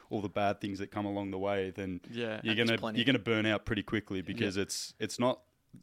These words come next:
Speaker 1: one thing I'm finding compared to, like, a nine-to-five job, I've just quit a nine-to-five job, and that's very sort of smooth sailing. It's
Speaker 2: Yeah.
Speaker 1: like you're working for someone else. There's not really too much pressure or responsibility.
Speaker 2: Yeah.
Speaker 1: You know, walk in, get the job done. But when it's your own business, you're sorta, you ride every
Speaker 2: You're at
Speaker 1: bump
Speaker 2: war every
Speaker 1: tenfold.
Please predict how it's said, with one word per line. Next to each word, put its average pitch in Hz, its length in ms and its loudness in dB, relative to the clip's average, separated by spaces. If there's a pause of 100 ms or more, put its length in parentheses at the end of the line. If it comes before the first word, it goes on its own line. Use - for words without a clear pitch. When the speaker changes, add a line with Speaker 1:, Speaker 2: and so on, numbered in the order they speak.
Speaker 1:
one 117 220 6
thing 107 160 0
I'm 110 120 4
finding 95 560 0 (640)
compared 117 300 4
to, 113 80 -4
like, 104 120 0
a 110 60 -6
nine-to-five 104 580 2
job, 101 220 0
I've 101 100 0
just 95 140 -12
quit 117 160 0
a - 20 -2
nine-to-five 98 540 -2
job, 95 240 -2
and 95 100 -2
that's - 140 -4
very 98 260 2
sort 92 220 -4
of - 40 -8
smooth 95 300 -8
sailing. 85 440 -4
It's - 180 -12
Speaker 2:
Yeah. - 80 -4
Speaker 1:
like 101 180 -6
you're 90 80 -6
working 95 220 -4
for - 80 -14
someone 95 300 -2
else. 123 260 2
There's 101 100 -10
not 104 160 -4
really 101 260 -4
too - 280 -6
much 104 240 -2
pressure 104 320 -4
or - 20 -4
responsibility. 98 840 -2 (180)
Speaker 2:
Yeah. 101 120 -8
Speaker 1:
You 92 40 -4
know, 92 100 -2
walk 101 300 2
in, 95 140 -2
get 95 120 -2
the 92 60 -8
job 90 240 -4
done. 92 200 -2
But 92 80 -2
when 104 120 0
it's 120 140 -2
your 110 100 2
own 92 80 -2
business, 101 460 -2
you're 98 80 -4
sorta, 98 420 0 (440)
you 104 120 0
ride 101 320 4
every 110 340 0
Speaker 2:
You're 143 200 6
at 127 80 2
Speaker 1:
bump 120 120 0
Speaker 2:
war 127 200 8
every 127 220 6
Speaker 1:
tenfold. 123 180 4